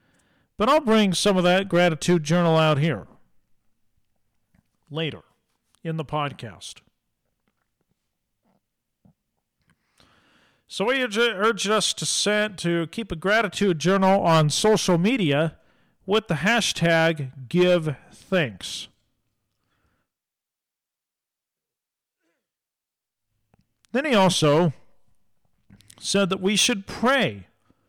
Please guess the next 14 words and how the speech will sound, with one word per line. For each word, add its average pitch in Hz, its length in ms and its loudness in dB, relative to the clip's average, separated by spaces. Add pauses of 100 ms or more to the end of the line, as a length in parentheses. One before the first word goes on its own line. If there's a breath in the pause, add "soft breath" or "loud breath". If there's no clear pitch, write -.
(540)
and 196 160 0
express - 560 0
our 180 140 2
gratitude 170 760 2
to 170 120 2
the 156 120 4
Lord 143 380 4
before 165 360 0
we 180 160 2
petition 190 640 -2
him 143 240 -2
with 139 140 -4
something. 117 600 -6 (920)
Um, - 260 -16